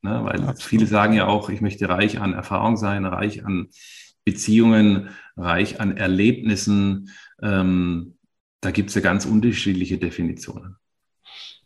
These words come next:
Speaker 2: Liebe Zuhörer, ich wiederhol's nochmal, weil es einfach schön auf den Punkt gebracht ist. Verkaufen, führen,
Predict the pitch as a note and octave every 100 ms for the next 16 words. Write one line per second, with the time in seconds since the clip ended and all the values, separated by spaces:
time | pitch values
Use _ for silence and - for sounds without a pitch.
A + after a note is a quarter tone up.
0 | _ _ _ _ - - - _ _ _
1 | - - - - _ - C3+ D3 - E3+
2 | D3+ A2+ G#2+ F2+ C3 G#2+ B2+ A#2+ A#2+ D3
3 | - A2+ G#2+ G#2+ G#2+ A2 - - - A#2+
4 | B2 C3+ - - C#3 C3+ - C3 - E3
5 | - - - G#2+ A2 - G#2 - - _
6 | - A#2+ - B2+ C3+ - C#3 C3 - -
7 | - - C3 B2+ C3 C3+ B2+